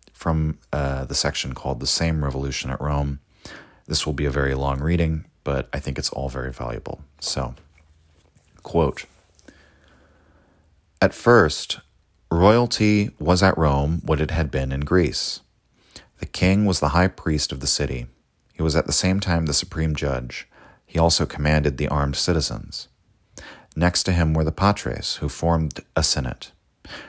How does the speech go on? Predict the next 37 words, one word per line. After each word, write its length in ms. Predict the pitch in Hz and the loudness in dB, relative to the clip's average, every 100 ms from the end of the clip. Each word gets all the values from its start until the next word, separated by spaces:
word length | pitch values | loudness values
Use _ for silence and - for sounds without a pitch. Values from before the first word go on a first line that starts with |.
| - - | -12 0
There 100 | 82 | 2
was 120 | 80 | 4
but 180 | 82 73 | 2 4
one 240 | 101 135 | 4 4
king 380 | 135 80 73 76 | 0 0 0 0
because 280 | 76 - - | -2 -4 0
religion 440 | 78 92 95 90 | 2 4 4 2
enjoined 560 | 78 78 78 78 69 67 | 2 0 0 0 0 0
unity 320 | 92 101 98 | 2 2 2
in 100 | 82 | 2
the 80 | 80 | -2
priesthood 600 | - 92 - 101 98 - | -2 -2 0 0 0 0
and 160 | 76 67 | -4 -4
unity 640 | 67 85 95 87 87 98 - | 0 0 2 2 0 -4 -6
in 100 | 76 | -4
the 60 | 71 | 0
government. 580 | 76 69 64 - - - _ _ _ _ _ - - - - | 0 0 -4 -8 -14 -20 _ _ _ _ _ -18 -16 -16 0
But 120 | 87 | 4
it 40 | |
was 120 | 85 85 | 6 6
understood 720 | 120 127 - 117 104 69 - - _ _ | 6 4 2 2 2 0 -6 -18 _ _
that 160 | 82 80 | 2 4
on 120 | 78 | 2
all 320 | - 92 92 | 4 4 4
appor-, 300 | - 98 95 _ | 2 -2 -4 _
important 520 | 92 92 - 123 87 | 2 2 4 2 4
affairs 420 | 73 - 110 82 | 0 2 4 4
the 80 | - | 2
king 300 | - - 95 | -4 -2 0
must 200 | 80 - | 0 -4
consult 440 | - 76 - 98 - | -4 0 2 2 2
the 80 | |
heads 480 | 76 85 69 64 - - | 0 2 0 -2 -6 -6
of 120 | 71 | -6
the 60 | - | -6
confederated 600 | 73 - 69 67 65 67 | -4 -2 0 -2 -4 -4
families. 600 | 92 90 67 - - | -2 -2 -2 -8 -12